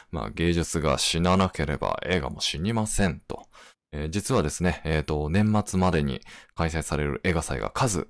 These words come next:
多く、えーと、控えているんです。えー、ということでですね、本日はこれから始まる映画祭をご紹介するとともに、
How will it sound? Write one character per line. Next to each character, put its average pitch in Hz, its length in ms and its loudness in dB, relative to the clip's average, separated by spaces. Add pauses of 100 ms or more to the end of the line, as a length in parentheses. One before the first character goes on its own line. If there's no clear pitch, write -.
(120)
多 131 160 6
く、 - 360 0
え - 20 -6
ー 71 240 -4
と、 - 160 -14
控 - 220 -4
え 76 40 -2
て 71 160 -6
い 69 80 -4
る 85 140 0
ん 82 40 2
で 76 100 0
す。 - 180 -4 (560)
え 73 160 -4
ー、 - 20 -14
と 85 140 -4
い 90 60 0
う 87 40 0
こ 92 80 -6
と 98 100 -2
で 76 120 -4
で 67 80 -6
す - 120 -4
ね、 92 180 2
本 101 120 2
日 78 180 0
は 69 120 0
こ - 120 -10
れ 90 60 0
か 104 140 0
ら 98 100 4
始 90 240 -2
ま 92 160 0
る - 120 -4
映 107 100 4
画 110 100 0
祭 85 220 0
を - 120 -2
ご 90 120 -2
紹 92 240 0
介 80 200 0
す - 200 -6
る 82 100 -6
と 67 180 -6
と - 160 2
も 107 140 4
に、 71 160 -2